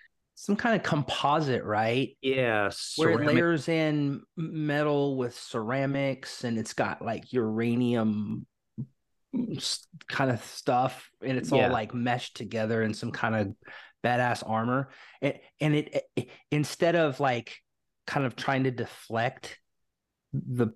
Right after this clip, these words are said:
Speaker 1: projectile that's coming at it, it's, like, actually, like, breaking it in little bits and absorbing it. It, it, am I getting that right?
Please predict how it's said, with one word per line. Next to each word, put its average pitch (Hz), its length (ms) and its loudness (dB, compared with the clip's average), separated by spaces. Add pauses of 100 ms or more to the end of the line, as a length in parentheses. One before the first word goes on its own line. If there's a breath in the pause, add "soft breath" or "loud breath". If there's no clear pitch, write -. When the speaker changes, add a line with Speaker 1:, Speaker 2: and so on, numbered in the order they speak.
(160)
Speaker 1:
projectile 120 720 0
that's 127 160 -2
coming 143 340 -2
at 139 220 -2
it, 135 100 -2
it's, 117 300 -4
like, 113 180 -2
actually, 110 460 -2
like, 101 200 -2 (160)
breaking 117 440 0
it 110 120 0
in 98 300 -4
little 104 300 -2 (160)
bits - 440 -2
and 104 120 -4
absorbing 98 600 0
it. 107 180 -4 (120)
It, - 220 -2 (800)
it, 101 220 -2
am 107 160 2
I 107 80 2
getting 110 320 2
that 107 180 0
right? 110 320 0